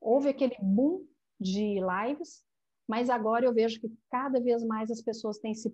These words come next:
profissionalizado. E parabéns por, pra vocês por tudo que vocês conquistaram, pela visão que vocês estão tendo. Parabéns pelo crescimento, pela visão de futuro.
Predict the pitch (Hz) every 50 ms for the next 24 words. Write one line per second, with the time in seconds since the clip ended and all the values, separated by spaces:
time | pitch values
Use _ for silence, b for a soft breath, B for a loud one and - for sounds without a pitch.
0 | - - 262 269 294 285 - - - 254 247 233 233 240 247 233 202 190 180 196
1 | 185 190 190 175 180 170 170 _ _ _ _ _ _ _ _ _ _ _ _ _
2 | _ _ _ _ - 208 196 - _ _ - 254 277 285 277 262 233 208 190 220
3 | 240 269 262 262 - - 240 226 226 226 - - 220 220 208 202 185 - - 190
4 | 185 202 220 220 - - _ _ _ _ _ _ _ _ - 233 233 240 240 240
5 | 240 220 208 - - _ _ _ _ _ _ _ _ _ _ - 330 381 370 -
6 | 320 294 269 - 277 247 - - 226 226 226 214 - - 202 190 196 208 220 226
7 | 226 220 226 254 262 269 240 233 247 285 277 240 208 220 220 240 277 285 277 269
8 | 240 214 226 233 214 208 208 - 208 190 185 190 185 190 202 214 214 220 226 226
9 | _ _ _ _ _ _ _ _ _ _ _ _ - 233 247 254 247 220 226 240
10 | 254 262 247 - - - 240 240 240 240 233 220 214 220 - _ _ _ _ _
11 | _ _ - 254 285 302 294 - - 294 240 220 214 220 226 240 240 240 254 240
12 | - - 240 262 247 247 247 220 220 240 269 302 294 285 285 - 240 226 226 -
13 | 226 226 233 247 262 269